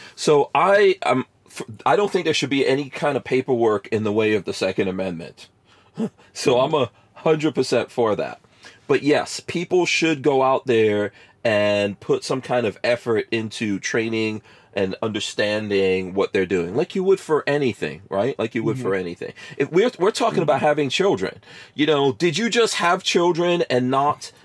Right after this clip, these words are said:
Speaker 1: at least get some guidance from your parents or read some kind of book or somehow think, "Oh shit, I'm about to have kids. Let me, you know,
Speaker 2: Mm-hmm.
Speaker 1: let me just sit here and ponder exactly how I'm gonna do this and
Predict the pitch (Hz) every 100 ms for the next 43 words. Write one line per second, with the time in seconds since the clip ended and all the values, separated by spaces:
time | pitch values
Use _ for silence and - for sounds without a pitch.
0 | _ 120 120 139 143 - 139 139 - 123
1 | 92 127 110 131 151 156 - - - 113
2 | 101 - - 135 151 180 196 - - -
3 | - - - 120 120 120 113 110 147 147
4 | 165 139 147 131 101 87 151 170 - 107
5 | - 139 139 139 135 123 120 - _ 147
6 | 127 - 139 104 - 139 - 113 123 123
7 | - 110 104 - 147 117 90 110 123 -
8 | 110 110 95 113 127 120 131 127 - _
9 | - - 135 - 156 131 143 123 104 -
10 | 131 131 131 113 98 - - 98 98 117
11 | 123 143 127 131 123 104 104 98 90 123
12 | 123 101 92 - 90